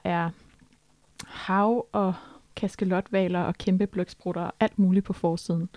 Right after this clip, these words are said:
Øhm, den her har fået strålende anmeldelser, og det var fuldt fortjent, synes jeg. Øh, Svensson, han er sådan en svensk kulturjournalist, som siden barndommen har været draget af havet.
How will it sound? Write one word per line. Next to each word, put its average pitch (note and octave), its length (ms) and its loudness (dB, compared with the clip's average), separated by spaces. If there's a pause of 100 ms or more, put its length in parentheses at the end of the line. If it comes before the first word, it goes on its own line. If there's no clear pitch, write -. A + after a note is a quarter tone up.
(520)
Øhm, E3+ 480 2 (200)
den A3+ 160 6
her A#3+ 140 4
har G#3 140 0
fået G3+ 260 2
strålende G3+ 540 0
anmeldelser, E3 600 -6 (140)
og - 160 -6
det F3+ 120 -2
var F3 220 -4 (440)
fuldt G#3+ 200 0
fortjent, - 380 -8
synes - 220 -8
jeg. - 100 -8 (920)
Øh, F3+ 340 4
Svensson, A3+ 400 4
han A3 140 4
er A3 60 2
sådan A3 140 0
en G#3 60 0 (160)
svensk - 440 0
kulturjournalist, F#3+ 1000 -2 (100)
som F#3 340 0 (600)
siden A3+ 500 4
barndommen F3+ 460 2
har E3+ 120 -6
været F3 200 -4
draget E3+ 280 0
af F3 60 -4
havet. E3+ 260 -8